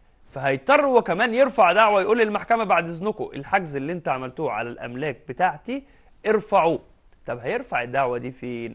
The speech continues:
هيرفعها في المكان بتاعه، في المكان اللي هو موجود فيه، مكان المحجوز عليه. إجراءات رفع دعوة رفع الحجز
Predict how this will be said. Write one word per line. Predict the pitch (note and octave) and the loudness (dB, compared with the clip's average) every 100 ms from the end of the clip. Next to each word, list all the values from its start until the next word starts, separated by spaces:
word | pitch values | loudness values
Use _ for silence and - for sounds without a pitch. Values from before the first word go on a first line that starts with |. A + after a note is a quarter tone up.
| - | -12
هيرفعها | A#2+ A#2+ - D3 | -12 -8 -4 -6
في | - | -6
المكان | B2 A2+ - C#3+ | -12 -12 -12 -12
بتاعه، | A#2+ - G2+ | -10 -10 -10
في | G2 | -12
المكان | A#2 A#2 - D#3 | -14 -14 -10 -10
اللي | C3 | -4
هو | C3 C3+ | -2 -2
موجود | B2 A#2+ D3 D3+ | -4 -8 -8 -10
فيه، | - A#2 - _ _ _ | -14 -16 -16 _ _ _
مكان | A2 B2 B2+ C#3 C#3 - | -14 -10 -4 -4 -4 -12
المحجوز | A#2 A2 A2+ B2 B2 A2+ _ _ | -12 -12 -10 -8 -8 -12 _ _
عليه. | D#3 C#3+ - _ _ _ _ _ _ - _ _ _ - _ _ _ _ _ _ _ - | -6 -6 -10 _ _ _ _ _ _ -20 _ _ _ -20 _ _ _ _ _ _ _ -8
إجراءات | F3 E3 F3 F3+ F3+ - _ _ - | -4 0 2 4 2 0 _ _ -2
رفع | D#3+ E3+ - A#2 - | 0 0 0 -4 -4
دعوة | C#3 E3 A#2 C#3+ G#3 - _ - | 2 4 4 2 2 -2 _ 0
رفع | D3+ A#2 | 0 -2
الحجز | A#2+ F3 A3+ | -2 2 2